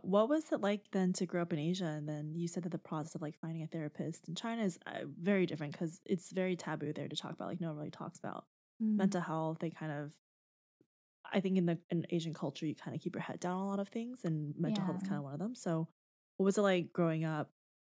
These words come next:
Speaker 1: there and, you know, coming to terms with mental health growing up in Shanghai, but then also moving to the States where I think the topic of mental health has become more and more popular over the
Speaker 2: Mm.
Speaker 1: years?
Speaker 2: Mm.
Speaker 3: Yeah,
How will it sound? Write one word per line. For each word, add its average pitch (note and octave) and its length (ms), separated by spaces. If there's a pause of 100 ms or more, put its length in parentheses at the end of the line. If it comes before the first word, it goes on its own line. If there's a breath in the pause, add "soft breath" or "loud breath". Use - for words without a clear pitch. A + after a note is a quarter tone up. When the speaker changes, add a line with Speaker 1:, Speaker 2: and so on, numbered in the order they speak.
(400)
Speaker 1:
there D#3 640
and, D3 460 (400)
you F#3 120
know, D#3+ 160
coming D#3 300
to E3+ 60
terms C#3+ 500
with - 160
mental D#3 220
health G#3+ 460
growing F3+ 300
up F3 180
in F3 140
Shanghai, E3+ 520
but D#3+ 180
then D3+ 120
also D3 500
moving D#3 320
to D3 300
the D#3 100
States - 540
where F#2 300 (680 soft breath)
I F3 100
think E3+ 180
the D#3+ 60
topic D#3 460
of D3 420
mental D#3+ 220
health D3 460
has C#3+ 300 (120)
become D3+ 520
more C#3+ 160
and D3 80
more C3 140
popular - 440
over - 140
the A3+ 100
Speaker 2:
Mm. - 20
Speaker 1:
years? G#3 420 (160)
Speaker 2:
Mm. G3+ 300
Speaker 3:
Yeah, G#3 480